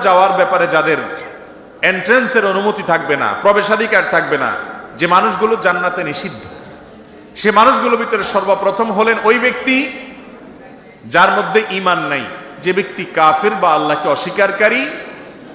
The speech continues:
এক কথা যে ব্যক্তি না মুসলিম, সে ব্যক্তি না আল্লাহর প্রতি ঈমান এনেছে, না ইসলাম গ্রহণ করেছে।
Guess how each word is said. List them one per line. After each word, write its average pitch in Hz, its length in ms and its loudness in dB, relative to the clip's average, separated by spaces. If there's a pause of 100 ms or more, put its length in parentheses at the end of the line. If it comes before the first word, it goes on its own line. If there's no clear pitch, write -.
(180)
এক 190 240 2
কথা 254 220 4
যে 233 120 -2
ব্যক্তি 220 280 -4
না 185 120 2
মুসলিম, 226 520 -2 (1500)
সে 208 160 2
ব্যক্তি 214 280 -2
না 190 140 0
আল্লাহর 190 240 0
প্রতি 185 240 -4
ঈমান 214 220 6
এনেছে, 233 360 2
না 226 100 0
ইসলাম 202 360 -2
গ্রহণ 156 360 0
করেছে। - 420 -10